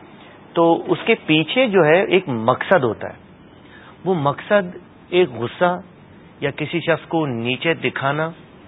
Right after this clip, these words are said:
یا تانا یا کوئی ایسی بات جو اس کے مقصد تو اس کے بالکل مائنڈ میں ہے، مگر وہ الفاظ جو ہے اس کو، اس کو مدد دے رہے ہوتے ہیں۔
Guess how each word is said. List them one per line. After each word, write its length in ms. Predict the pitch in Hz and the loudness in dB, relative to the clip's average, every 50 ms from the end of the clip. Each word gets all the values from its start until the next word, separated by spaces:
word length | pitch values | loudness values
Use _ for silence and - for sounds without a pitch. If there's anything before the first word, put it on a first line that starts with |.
| - - - - - - | -20 -20 -20 -20 -20 -12
یا 280 | - 139 143 147 151 147 - - - - - | -2 2 4 4 4 4 0 -4 -16 -8 0
تانا 440 | - 131 135 139 143 147 160 165 165 165 - - - - - - - - - - - - - - - - - - | 4 4 6 6 4 2 2 0 -2 -4 -10 -20 -20 -20 -20 -20 -20 -20 -20 -20 -20 -20 -20 -20 -20 -20 -18 -10
یا 420 | 120 127 151 170 180 185 190 185 - - - - - - - - - - - | 0 2 4 6 6 4 4 2 -2 -6 -14 -20 -20 -20 -20 -20 -20 -18 -2
کوئی 200 | - 190 190 196 | 2 4 4 4
ایسی 480 | 190 - - 156 151 143 139 - 254 247 | 2 -2 0 0 0 0 2 2 0 2
بات 300 | 190 160 156 151 165 - - - - - - - - - - | 4 4 6 6 4 4 0 -10 -20 -20 -20 -20 -20 -16 -4
جو 120 | 135 160 | 0 0
اس 100 | 175 - | 0 2
کے 120 | - 214 190 - - | 2 0 0 0 -2
مقصد 680 | - 127 117 117 120 135 135 - - - 254 233 214 - | -6 -6 -4 0 0 0 0 0 2 2 2 2 0 -2
تو 100 | - 220 190 - | -2 -2 -2 -2
اس 80 | 160 - | -6 -6
کے 260 | - 190 190 180 156 139 127 | 0 2 4 4 4 2 0
بالکل 300 | 131 151 147 - 175 160 | 0 0 2 2 2 2
مائنڈ 400 | 147 131 123 120 135 180 226 220 | 2 2 4 4 4 4 4 2
میں 160 | 185 131 123 | 2 2 2
ہے، 60 | 139 160 | 0 0
مگر 220 | 160 156 160 180 | 0 2 2 2
وہ 140 | 175 175 175 - | 2 0 0 2
الفاظ 500 | 135 127 110 - - 131 151 196 220 180 | 0 0 0 2 4 4 6 6 4 2
جو 120 | 165 175 | 2 2
ہے 60 | 165 | 2
اس 160 | 160 156 139 - - | 2 0 -2 -4 -2
کو، 180 | - 180 233 - - - - - - - | 0 0 0 -2 -6 -16 -20 -20 -16 -16
اس 80 | 127 - | -14 -2
کو 140 | - 185 | 0 0
مدد 340 | 151 135 139 135 175 170 147 | 4 4 4 4 4 4 4
دے 140 | 143 147 139 | 4 4 4
رہے 160 | 131 131 123 | 4 4 2
ہوتے 280 | 110 104 98 - - 95 | 0 -2 -6 -10 -12 -16
ہیں۔ 80 | 92 | -18